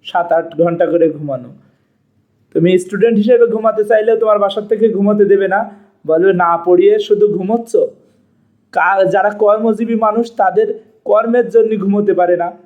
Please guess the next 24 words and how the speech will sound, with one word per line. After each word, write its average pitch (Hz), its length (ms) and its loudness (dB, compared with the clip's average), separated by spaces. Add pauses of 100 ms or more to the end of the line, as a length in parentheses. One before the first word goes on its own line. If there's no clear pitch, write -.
(300)
যারা 190 220 0
অসুস্থ 196 480 -4
মানুষ 233 480 0 (500)
অসুস্থতার 226 580 0
জন্য 190 280 -2
ঘুমোতে 175 340 0
পারে 151 220 0
না। 147 140 -12 (360)
এখনকারের 240 600 0
মানুষ 202 440 -2 (320)
সাত 180 360 -6
আট 180 220 -2
ঘন্টা 202 240 0
ঘুমোতে 190 400 -2
পারে 175 220 2
না, 160 140 0
তার 160 220 -2
সবচেয়ে 185 480 -2
বড় 190 220 2 (600)
হাতিয়ার 180 540 0
বা 165 120 4
অস্ত্র 170 460 2
হচ্ছে 202 280 0
মোবাইল। 147 540 0